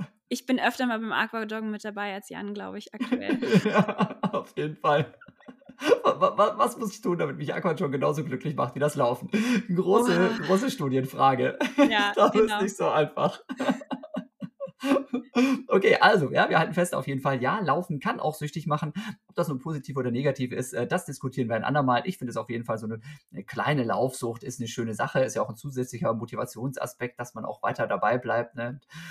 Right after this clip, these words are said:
Speaker 2: Äh, letzten Endes, also lieber solche Sucht als die nach, äh, Schokolade oder was auch immer, ja, was man sonst noch so auslebt.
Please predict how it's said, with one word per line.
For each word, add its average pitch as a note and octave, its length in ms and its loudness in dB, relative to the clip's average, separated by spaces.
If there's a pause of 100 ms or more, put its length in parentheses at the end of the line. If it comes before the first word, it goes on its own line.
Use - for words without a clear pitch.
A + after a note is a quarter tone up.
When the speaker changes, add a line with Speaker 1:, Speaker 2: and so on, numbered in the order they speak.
(200)
Speaker 2:
Äh, A2 280 0
letzten - 240 -8
Endes, C#3 300 -6
also D3 280 -10 (260)
lieber C#3+ 280 -2
solche A#2+ 240 -6
Sucht A2 260 -8
als B2 200 -6
die A2 180 -10
nach, A2 280 -6
äh, G#2 180 -6
Schokolade G#2+ 580 -4
oder - 200 -6
was - 120 -6
auch - 100 -8
immer, A#2 240 -4
ja, G#2 180 -2
was - 140 -14
man B2 80 -14
sonst - 220 -12
noch - 80 -12
so - 220 -12
auslebt. - 420 -8